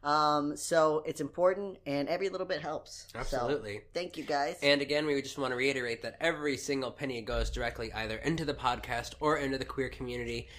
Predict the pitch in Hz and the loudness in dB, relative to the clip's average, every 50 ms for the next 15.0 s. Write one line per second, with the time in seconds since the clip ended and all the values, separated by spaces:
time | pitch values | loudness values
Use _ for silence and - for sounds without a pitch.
0 | - - - 123 143 180 190 190 185 175 160 165 156 147 143 139 120 127 123 120 | -18 -12 -4 2 4 6 6 8 6 6 4 4 4 4 4 2 2 0 -2 -2
1 | 127 120 117 113 110 107 107 - - 135 127 123 - 123 123 - 123 120 123 - | -2 -4 -4 -4 -4 -4 -4 -2 0 0 0 0 -2 -6 -6 -6 -8 -10 -8 -4
2 | 143 135 131 131 - - - - - 139 151 160 165 165 156 151 139 127 123 120 | -2 0 0 0 0 -4 -8 -2 6 8 8 8 8 8 4 4 2 0 0 -2
3 | 113 117 117 117 113 127 113 107 107 98 101 - 139 131 131 127 - 131 127 120 | -2 -2 -2 -2 -4 -4 -4 -6 -6 -6 -4 -2 0 0 0 0 -2 -2 0 0
4 | 117 120 - - - - - - - - - - - 135 135 - - - 139 135 | 0 -2 -4 -8 -12 -14 -14 -14 -14 -16 -16 -6 -4 -2 -2 -2 0 2 2 2
5 | 131 - - - 123 - - - - - - - 156 160 160 156 143 156 156 156 | 2 0 -2 -4 -4 -4 -6 -10 -14 -14 -2 2 4 6 6 6 6 4 2 2
6 | - - - 160 151 147 - 151 147 147 151 151 151 147 131 127 127 127 127 123 | 0 -4 -4 -2 -2 -2 0 2 2 4 4 4 4 2 2 0 0 0 0 -2
7 | 123 123 120 117 107 113 113 113 113 113 110 110 - - - - 117 123 131 139 | -2 -4 -4 -2 -2 -2 -2 -2 -4 -6 -8 -12 -14 -18 -14 -8 -2 0 0 0
8 | 131 135 143 131 131 131 131 - - 139 143 147 - 117 113 113 - - - 113 | 0 0 0 0 0 0 -2 -2 0 0 0 0 0 -4 -6 -6 -6 -6 -4 -2
9 | 110 107 110 117 113 - - - - - - - 135 160 180 - - - - 120 | -2 -2 -2 -4 -6 -10 -14 -20 -20 -18 -14 -12 -12 -12 -12 -14 -18 -14 -6 -4
10 | 120 123 123 131 120 135 135 131 120 113 117 123 120 120 120 117 117 117 113 113 | -4 -4 -4 -4 -2 0 0 0 2 0 0 -2 0 -2 -2 -4 -2 0 0 0
11 | 107 - - - 104 104 107 - - - - - - - - - - 131 131 - | 0 0 -4 -8 -10 -10 -10 -12 -14 -18 -18 -18 -20 -20 -14 -6 -4 -2 -2 -2
12 | - - - - - 160 156 151 - 165 139 151 147 143 139 139 139 143 156 160 | -4 -8 -10 -6 -6 -6 -6 -4 -6 -6 -4 -2 -2 -2 0 0 0 0 0 -2
13 | - - - - - - - - - - 196 214 - 165 - - 175 156 143 143 | -6 -10 -14 -16 -14 -14 -14 -14 -8 -2 -2 -2 -2 -2 0 0 2 2 2 0
14 | 139 - 151 143 127 - - 139 123 117 - - - 135 139 151 170 190 165 | 0 0 0 0 0 0 0 0 0 0 -2 -2 0 2 2 2 0 -2 -8